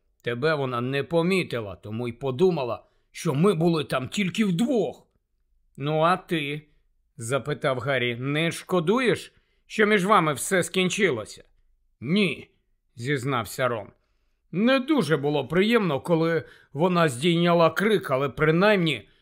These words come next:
ми порвали не з моєї ініціативи». «Боягуз», буркнула Герміона, проте якось дуже задоволено. «Та той вечір взагалі був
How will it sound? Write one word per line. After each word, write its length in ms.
ми 260
порвали 560
не 160
з 80
моєї 600
ініціативи». 960
«Боягуз», 1200
буркнула 640
Герміона, 680
проте 280
якось 400
дуже 360
задоволено. 1000
«Та 280
той 340
вечір 380
взагалі 420
був 340